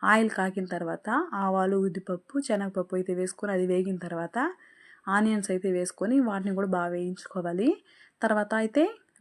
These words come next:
వెల్లుల్లిపాయల్ని కచ్చాపచ్చగా దంచుకున్న వెల్లుల్లిపాయలను అయితే వేసుకొని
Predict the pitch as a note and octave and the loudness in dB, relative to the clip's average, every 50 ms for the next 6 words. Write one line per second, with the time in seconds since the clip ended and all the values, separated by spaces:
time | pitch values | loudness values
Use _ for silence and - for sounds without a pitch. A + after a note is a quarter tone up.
0 | G3+ G#3 G#3 G#3 A3 A3 A3 A3 - G3 F#3+ F#3+ F#3+ G#3 B3+ D#4+ E4 - A3 G3+ | 0 2 4 4 6 4 4 2 2 2 2 2 2 2 2 2 2 2 0 2
1 | - G#3+ G3+ - F#3+ F#3 - G3 F#3 G#3 A#3+ D4+ F#4 - _ _ _ _ - - | 4 2 2 2 0 -2 0 -2 0 0 0 0 -2 -4 _ _ _ _ -20 -20
2 | - _ _ - F#3+ G3+ G#3 G3+ G3+ - - - G#3+ G#3+ G3 G3 F#3+ G3 G#3 G#3 | -20 _ _ 0 2 2 4 2 0 -4 -4 -2 0 0 2 2 2 4 4 2
3 | G#3 G3+ - F#3+ F#3+ F#3 F#3 F#3 F3+ - F#3+ F3+ F3+ F#3 F#3 - - F3+ F3+ G3 | 2 2 0 0 0 0 -2 -2 -2 -2 -2 -2 -2 -4 -4 -4 -4 -4 -2 2
4 | A#3 | 2